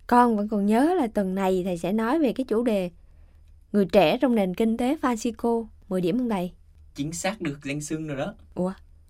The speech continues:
Speaker 1: Chứ nội dung chưa đúng hả?
Speaker 2: Nội dung thì không hẳn là sai.
Speaker 1: Ủa? Còn gì nữa hả thầy?
Speaker 2: Thì cần thêm cái mở ngoặc là người trẻ là động lực chính yếu, nên là hôm nay chúng ta bàn về người trẻ trong nền kinh tế Francisco nè.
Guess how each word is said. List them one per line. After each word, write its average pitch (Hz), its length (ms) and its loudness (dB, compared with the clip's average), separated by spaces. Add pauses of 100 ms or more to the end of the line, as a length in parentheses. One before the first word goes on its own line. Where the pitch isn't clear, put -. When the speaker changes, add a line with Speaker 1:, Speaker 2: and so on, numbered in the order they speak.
(140)
Speaker 1:
Chứ 262 300 0
nội 185 200 2
dung 220 220 2
chưa 226 140 2
đúng 240 240 2
hả? 220 200 -2 (240)
Speaker 2:
Nội - 140 -8
dung 147 180 -6
thì 120 320 -8 (200)
không 160 120 -10
hẳn 151 140 -12
là 120 140 -10
sai. 147 420 -8
Speaker 1:
Ủa? 190 220 0 (200)
Còn 214 260 -2
gì 220 200 2
nữa 196 60 0
hả 247 120 0
thầy? 214 280 -2 (360)
Speaker 2:
Thì 131 120 -14
cần 127 300 -6
thêm 156 240 -6
cái 180 140 -6
mở - 180 -6
ngoặc 135 240 -4 (340)
là 139 120 -12
người 135 220 -4
trẻ 120 240 -6
là 123 100 -4
động 120 160 -10
lực 135 160 -6
chính 165 140 -10
yếu, 175 300 -4 (100)
nên 160 140 -10
là 147 120 -6
hôm 160 180 -10
nay 165 200 -10
chúng 170 120 -14
ta 175 180 -10
bàn 143 220 -8
về 139 120 -8
người 135 220 -8
trẻ 117 260 -10
trong 151 100 -12
nền 147 140 -10
kinh 151 180 -10
tế 151 240 -8
Francisco 160 480 -6
nè. 147 260 -6